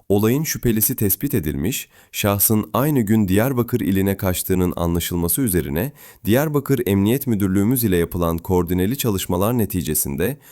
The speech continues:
şüpheli yirmi altı Kasım'da Diyarbakır'da yakalanarak gözaltına alınmıştır.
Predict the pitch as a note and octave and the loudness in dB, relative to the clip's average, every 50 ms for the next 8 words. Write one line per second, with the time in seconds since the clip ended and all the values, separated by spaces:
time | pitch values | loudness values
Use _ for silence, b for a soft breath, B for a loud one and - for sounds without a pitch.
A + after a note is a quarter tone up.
0 | B B B - - - - B2+ B2 A#2 C3+ C#3+ A2+ F#2+ G2+ G2+ G2+ G#2 G#2 G#2 | B B B -8 -6 -2 0 0 0 2 0 -2 0 0 0 2 2 2 2 2
1 | G#2+ - - D#3+ - A#2 - - E2 D2 C#2+ E2 A2 C#3+ b b b b b D#2+ | 0 -2 -4 -4 -2 -2 -2 -2 -2 -2 -2 -2 -4 -4 b b b b b 0
2 | F#2 G#2+ A#2+ D3 D3 C3 B2 - - G#2 F#2 F#2+ F#2 F2+ F2+ - F#2+ F#2 G2+ A2 | 0 2 2 2 0 -2 -2 -2 -2 0 0 2 0 0 0 0 0 0 0 0
3 | A#2 G2+ F#2 A#2 B2 - - A#2 A2+ A#2 A#2 A2 G#2+ - A2+ A2+ G#2 E2+ D#2 C#2+ | 0 0 -2 -2 -4 -2 0 0 2 2 2 0 0 0 0 0 2 0 0 -2
4 | C2 D2 D2+ - - C#2+ - - - | -4 -6 -8 -10 -10 -12 -12 -14 -16